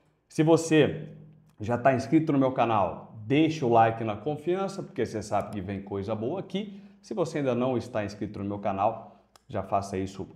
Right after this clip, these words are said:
agora pra não perder nenhum novo vídeo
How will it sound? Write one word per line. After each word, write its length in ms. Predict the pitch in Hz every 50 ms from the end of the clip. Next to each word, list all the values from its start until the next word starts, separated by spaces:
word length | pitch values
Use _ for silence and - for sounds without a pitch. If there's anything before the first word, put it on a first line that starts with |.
| -
agora 400 | - 110 101 90 101 107 117 104
pra 240 | - - - 117 110
não 180 | 110 117 120 117
perder 320 | 117 113 98 87 107 107
nenhum 220 | 104 101 110 135 143
novo 220 | 123 123 117 113
vídeo 500 | 92 98 101 107 95 98 101 101 - -